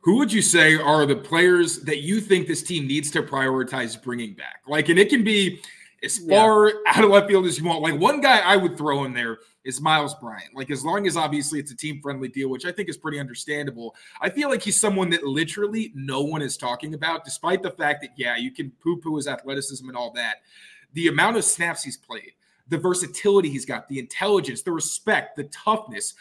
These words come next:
Speaker 1: I feel like those are the kind of traits where, again, for somebody who's probably not gonna get a lot on the market because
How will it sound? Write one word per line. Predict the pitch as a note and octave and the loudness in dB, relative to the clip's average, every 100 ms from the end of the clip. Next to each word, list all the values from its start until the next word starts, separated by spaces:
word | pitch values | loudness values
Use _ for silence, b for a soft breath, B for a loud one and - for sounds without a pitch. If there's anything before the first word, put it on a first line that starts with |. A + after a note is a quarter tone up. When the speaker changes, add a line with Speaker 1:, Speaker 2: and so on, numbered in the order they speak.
| B B | B B
Speaker 1:
I | E3+ | -2
feel | G3+ D4 | 2 2
like | C4+ G#3 | 4 4
those | G3+ G3+ G3+ | 4 4 4
are | |
the | F3+ | 0
kind | - F#3 D#3+ | 2 2 0
of | |
traits | - F#3 G3 F#3+ | -4 -2 -2 0
where, | E3 E3 | -2 -2
again, | D#3+ A3 F#3 | -2 0 -2
for | E3 D3+ | -2 -6
somebody | - G#3 A3+ F#3 | -4 -2 -2 -4
who's | E3 | -8
probably | - A#3+ A#3+ A#3 | -4 -4 -2 -2
not | A3 | -4
gonna | A3+ | -2
get | F#3 F#3 | -2 -2
a | |
lot | F#3 | -2
on | F#3 | -2
the | E3 | -4
market | D3+ E3 F#3 F3 | -2 -4 -6 -12
because | B2+ E3 F3 E3+ | -14 -8 -8 -8